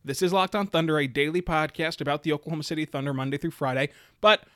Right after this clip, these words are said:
whenever they play on the weekends, I do give some special episodes to recap these games as well.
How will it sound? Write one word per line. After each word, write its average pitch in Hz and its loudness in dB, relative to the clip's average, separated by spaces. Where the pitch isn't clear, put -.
whenever 190 2
they 190 2
play 190 4
on 185 4
the 180 4
weekends, 160 2
I 143 0
do 147 2
give 147 0
some 156 -4
special 151 0
episodes 139 -2
to 139 -6
recap 135 -6
these 135 -4
games 127 -4
as 120 -10
well. 202 2